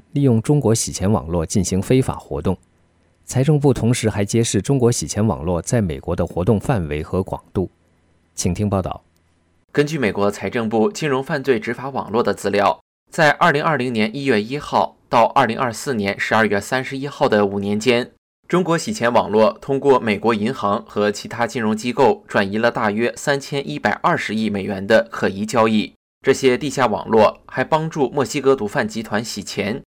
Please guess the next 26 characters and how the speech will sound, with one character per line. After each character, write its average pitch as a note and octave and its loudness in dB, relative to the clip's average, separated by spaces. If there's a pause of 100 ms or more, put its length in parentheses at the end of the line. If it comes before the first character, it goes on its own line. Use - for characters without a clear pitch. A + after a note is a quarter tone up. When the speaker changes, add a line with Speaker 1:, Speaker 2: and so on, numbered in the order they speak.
(180)
Speaker 2:
同 C3+ -2
时 C3 0
涉 B2+ 0
及 A2 -6
欺 D3+ -6
诈、 C#3 0 (120)
人 C#3 -2
口 - -4
贩 C#3 -2
卖 G#2 -2 (160)
和 A#2 4
人 A#2 -2
口 D3+ -4
走 G#2+ -2
私 - 0
等 G2 -4
非 G2+ -4
法 F#2 2
活 F#2+ -4
动。 A2+ 2 (260)
财 A2+ 2
政 A#2+ 2
部 A#2+ 0
警 G#2 -4
告 G#2 4
说， B2 4